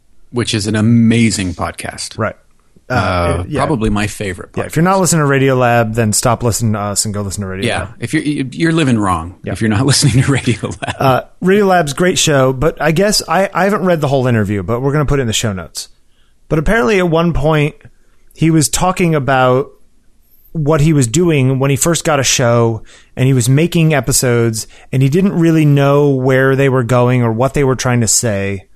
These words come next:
Speaker 2: Um, and
Speaker 1: He was
Speaker 2: that
Speaker 1: just doing the work at that point, yeah?
Speaker 2: Yeah, and, and, and, and he sort of,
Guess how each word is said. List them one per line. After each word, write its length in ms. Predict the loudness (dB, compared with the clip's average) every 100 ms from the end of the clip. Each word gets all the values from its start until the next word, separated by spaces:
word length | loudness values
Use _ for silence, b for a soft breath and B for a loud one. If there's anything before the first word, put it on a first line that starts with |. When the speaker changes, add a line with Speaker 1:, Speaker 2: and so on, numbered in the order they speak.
| b b b b -14
Speaker 2:
Um, 460 | -6 -4 -2 -4 -6 -12 _ b b -20 -4
and 220 | 0 2
Speaker 1:
He 60 | 2
was 100 | 2
Speaker 2:
that 40 |
Speaker 1:
just 160 | 0 0
doing 260 | 0 2 2
the 60 |
work 240 | 2 -2 -4
at 60 | -8
that 180 | -10
point, 220 | -10 -10 -4
yeah? 220 | -4 -6 -8 0
Speaker 2:
Yeah, 320 | 2 2 0
and, 240 | 0 0
and, 220 | 2 0 2
and, 340 | 2 2 0 0
and 220 | 2 2
he 180 | 2 0
sort 320 | 2 0 2
of, 300 | 0 0